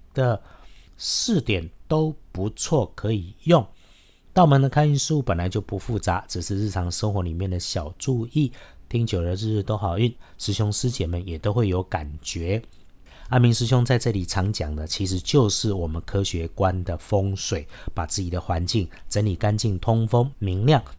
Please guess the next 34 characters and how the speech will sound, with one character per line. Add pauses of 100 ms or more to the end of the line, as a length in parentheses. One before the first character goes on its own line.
就
会
越
来
越
风
生
水
起。 (600)
Podcast
里
的
大
家， (200)
我
们
都
一
起
约
定 (260)
要
时
时
感
恩， (160)
谢
谢
家
人， (160)
谢
谢
自
己，